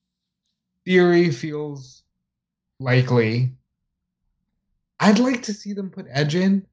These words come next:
I'd like Edge to just do things while he's there before he, you know, has to go away.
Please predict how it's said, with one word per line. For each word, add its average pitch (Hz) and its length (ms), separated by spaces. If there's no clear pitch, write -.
I'd 139 160
like 151 200
Edge 151 320
to 139 80
just 143 240
do 147 200
things 165 500
while 139 220
he's 143 240
there 143 560
before 139 280
he, 127 280
you 131 80
know, 113 300
has 123 200
to 120 80
go 120 180
away. 120 300